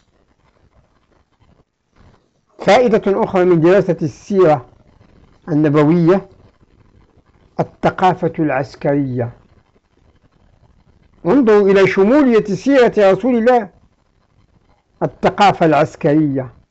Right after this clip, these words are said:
ومعرفة عوامل النصر وأسباب الهزيمة.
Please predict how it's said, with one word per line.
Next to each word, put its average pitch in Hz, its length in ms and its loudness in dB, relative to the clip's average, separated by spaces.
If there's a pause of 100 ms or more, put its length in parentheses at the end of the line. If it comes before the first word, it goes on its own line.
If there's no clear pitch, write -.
(640)
ومعرفة 247 840 0
عوامل 254 720 2
النصر 240 800 0 (480)
وأسباب 220 800 2
الهزيمة. 190 840 0